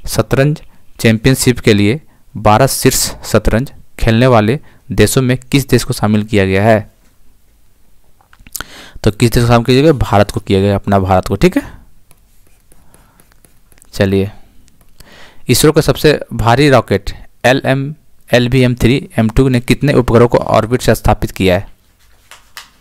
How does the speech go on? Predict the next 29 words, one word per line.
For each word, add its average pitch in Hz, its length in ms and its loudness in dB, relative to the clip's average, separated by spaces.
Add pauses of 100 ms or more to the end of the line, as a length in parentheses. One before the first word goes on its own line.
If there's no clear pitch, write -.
(220)
ऑप्शन 107 220 0
पैंतीस, 107 440 -2
छत्तीस, - 360 -4
इकतीस, 107 260 0
बत्तीस। - 460 -6 (1700)
तो 104 60 0
ये 107 60 0
कितना 117 240 0
जाएगा? 123 200 4
छत्तीस - 460 -2
हो 98 40 0
जाएगा, 85 180 -2
ठीक 185 180 0
है, 113 60 4
इसरो। 92 360 -2 (3250)
इसरो 151 220 2
का 156 60 4
सबसे 143 260 2
भारी 131 240 4
रॉकेट, 135 340 2
चलिए, 110 280 0
तो 107 140 -2
हो 107 160 0
गया 107 340 -2 (120)
पिछला 110 280 -2
पे - 140 -6 (400)
एक 113 80 -4
सौ - 140 -6
नौ। 107 100 0